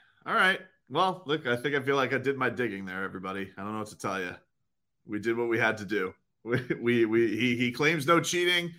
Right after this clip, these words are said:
I don't know if I believe in him, but I don't care enough to, to really press the issue. You know what? I'm happy with my, by the way, I took Tyreek Hill. I know nobody cares about other people's fantasy teams.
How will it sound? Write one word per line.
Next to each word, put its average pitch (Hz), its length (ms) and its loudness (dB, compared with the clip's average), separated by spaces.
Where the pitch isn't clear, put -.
I 123 80 8
don't 160 180 8
know 160 140 10
if 160 80 6
I 156 120 8
believe 156 320 6
in 160 60 4
him, 156 160 0
but 131 140 4
I 131 80 8
don't 143 220 2
care 139 240 4
enough 123 420 0
to, 113 540 0
to 123 120 -2
really 123 240 0
press 123 300 -2
the 117 180 0
issue. 95 320 -8
You 98 100 -6
know 113 160 -2
what? 120 160 2
I'm 110 120 -2
happy 123 320 4
with 117 100 -2
my, 117 160 -2
by 170 140 10
the 165 80 10
way, 151 120 8
I 147 80 8
took 151 200 0
Tyreek 127 400 2
Hill. 113 160 -2
I 107 80 -4
know 127 120 -2
nobody 127 200 -2
cares 120 240 -2
about 120 120 -2
other 113 120 -2
people's 110 240 -6
fantasy 120 320 -2
teams. 131 380 -6